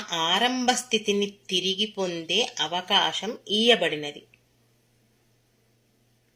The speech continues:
దీనికై తిరిగి తిరిగి సృష్టి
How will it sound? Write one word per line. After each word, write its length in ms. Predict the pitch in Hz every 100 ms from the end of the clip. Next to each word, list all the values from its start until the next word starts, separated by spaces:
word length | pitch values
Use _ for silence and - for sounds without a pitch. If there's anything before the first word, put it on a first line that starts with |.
| _ _ _ _ _ _ - - _ _ _ _ -
దీనికై 920 | 165 214 254 294 285 180 175 277 339 - _ _ _ _ _ -
తిరిగి 360 | 226 226 254 302
తిరిగి 640 | 233 165 151 160 254 440 _ _ _ _ _ _ _ _ _ _ _ -
సృష్టి 520 | - 220 220 -